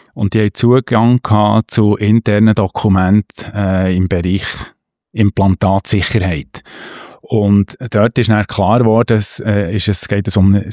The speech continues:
Implantat im, bei der Wirbelsäule, wo in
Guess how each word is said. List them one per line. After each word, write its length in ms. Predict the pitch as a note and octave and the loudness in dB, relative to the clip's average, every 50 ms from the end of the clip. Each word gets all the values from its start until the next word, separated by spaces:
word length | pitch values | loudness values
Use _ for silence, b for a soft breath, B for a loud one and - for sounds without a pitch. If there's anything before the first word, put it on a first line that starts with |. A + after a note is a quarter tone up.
| - - | -4 -2
Implantat 800 | G2 F#2+ F#2+ F#2 - F2+ F2 F#2 - - F#2+ G2 G#2 - - - | 0 2 2 2 0 -2 -4 -2 -2 0 0 0 0 -2 -2 -2
im, 280 | F#2 F#2 F2+ E2 - b b b b b b b - | -2 -2 -2 -2 -6 b b b b b b b -6
bei 60 | G#2+ | -4
der 100 | F#2 F#2 | -2 0
Wirbelsäule, 800 | F2+ G2+ A2 A#2 - B2 A#2+ - A#2 A2 A2 A2+ A2+ A2 A2 G#2+ | 2 2 0 0 0 0 0 2 2 4 4 4 4 4 2 2
wo 360 | G2+ G#2 G2 F#2+ F#2+ F#2 - - | 2 2 2 2 0 0 -2 -4
in 420 | A2 G2 F#2 F#2+ F2+ F2+ F2 F2 | -4 -2 0 0 0 0 -2 -4